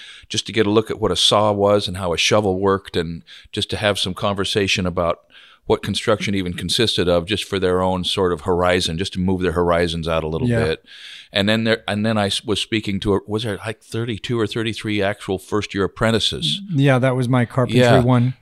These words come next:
Speaker 1: Yeah, and,
Speaker 2: class.
Speaker 1: and that was a
Speaker 2: Yes.
Speaker 1: gr-, that was a great experience. I've never spoken to a room, room full of apprentices before, and they had smart questions, and they were leaning forward and paying attention. So that's how we got acquainted. And part of our initial conversation was that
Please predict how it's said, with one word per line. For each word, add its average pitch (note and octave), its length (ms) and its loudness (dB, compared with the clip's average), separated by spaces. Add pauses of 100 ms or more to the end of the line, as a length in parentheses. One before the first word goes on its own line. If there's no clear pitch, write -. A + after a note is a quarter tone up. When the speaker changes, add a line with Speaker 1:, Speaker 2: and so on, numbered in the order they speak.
(120)
Speaker 1:
Yeah, A#2+ 160 2
and, G2+ 80 4
Speaker 2:
class. C3+ 240 2
Speaker 1:
and D3 100 2
that B3 80 4
was F3+ 80 6
a - 40 8
Speaker 2:
Yes. - 100 2
Speaker 1:
gr-, - 100 -2
that G#3 120 4
was D3+ 100 2
a A2 40 -2
great A#2+ 220 4
experience. G2 480 -2
I've D#3+ 120 2
never C3 200 0
spoken B2 420 -2
to G2 120 2
a F#2+ 80 4
room, A2 300 0
room A2 300 0
full F#2 460 0 (260)
of A2+ 80 -2
apprentices B2+ 640 -2
before, C#2+ 440 -10
and E2 80 -6
they E2+ 100 -6
had E2+ 340 -6
smart - 420 -2
questions, G#2 560 -2
and F2 80 0
they E2+ 60 4
were E2 80 4
leaning G#2+ 340 2
forward F#2+ 500 4
and F2 120 -6
paying F#2+ 200 -4
attention. F2+ 480 -8 (380)
So - 160 -2
that's D#3 240 2
how B2 120 4
we A2+ 120 0
got G#2 200 0
acquainted. F2+ 440 -2 (380)
And G#2 200 -2
part G#3+ 220 0
of F3 100 2
our A#2+ 140 6
initial A#2+ 300 0
conversation A#2 760 0
was G2 240 2
that F2+ 140 -4